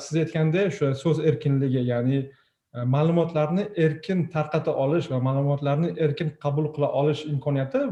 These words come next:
bu shu korrupsiyani, e, yechish yo-, bit-, yo'llaridan biri, ya'ni shu byurokratlarni ochiqroq ishlashga va shaffofroq isha-, ishlashga, e, majburlaydigan mexanizmlardan biri bo'ladi. E, ya'ni o'sha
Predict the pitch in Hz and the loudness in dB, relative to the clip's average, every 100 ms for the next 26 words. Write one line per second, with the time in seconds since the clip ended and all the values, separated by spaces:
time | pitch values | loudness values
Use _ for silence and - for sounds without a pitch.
0 | 156 180 156 - 151 160 160 160 190 - | -2 -4 -4 -2 -2 -2 -2 0 0 -2
1 | - _ _ _ 127 127 127 123 123 127 | -12 _ _ _ -4 -2 -2 0 0 0
2 | 147 - 156 143 143 139 139 160 147 143 | -2 -6 -6 -6 -4 -4 -4 0 2 4
3 | 131 135 139 240 233 139 143 135 127 123 | 2 0 2 0 0 -2 -2 -4 -4 -2
4 | 143 151 147 139 139 165 160 - - - | 0 0 -2 -4 -4 -2 -2 -4 -10 -4
5 | 151 - - 151 151 - - - 131 123 | -2 -2 0 2 0 -8 -20 -6 -6 -4
6 | - 233 151 135 143 143 - - - _ | -2 -2 0 4 6 4 0 -16 -20 _
7 | 131 170 - 160 - 156 147 - 139 143 | -8 -6 -2 -2 2 0 0 -4 -4 -4
8 | - - 143 - 147 135 131 127 120 131 | -6 -2 -2 0 2 2 2 0 2 0
9 | 127 135 135 135 139 139 131 139 127 131 | 0 0 0 0 0 0 0 0 0 0
10 | 123 123 120 127 127 131 143 214 - - | 0 -2 -2 -4 -4 -2 0 0 -2 -10
11 | - - _ _ _ _ - 143 147 147 | -20 -20 _ _ _ _ 0 4 6 4
12 | - _ _ _ _ _ _ - - _ | -4 _ _ _ _ _ _ -20 -20 _
13 | _ - 185 214 247 190 180 175 220 | _ 0 4 6 6 4 2 4 8